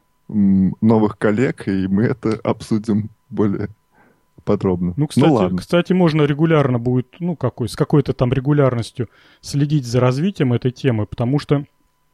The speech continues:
Speaker 2: а, интересно, что, а, какая следующая до сих пор недоступная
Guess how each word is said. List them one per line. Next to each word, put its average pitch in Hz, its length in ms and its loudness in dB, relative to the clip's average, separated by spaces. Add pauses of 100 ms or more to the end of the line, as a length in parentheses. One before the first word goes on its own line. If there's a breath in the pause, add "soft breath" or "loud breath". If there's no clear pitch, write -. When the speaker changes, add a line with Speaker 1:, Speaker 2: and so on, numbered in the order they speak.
(320)
Speaker 2:
а, 117 480 -4 (720)
интересно, 165 460 2
что, 170 460 0 (1300 soft breath)
а, 117 300 0 (200)
какая 156 580 0
следующая 127 1040 0 (480 soft breath)
до 120 140 -2
сих - 220 -2
пор 139 340 2 (100)
недоступная 131 1080 2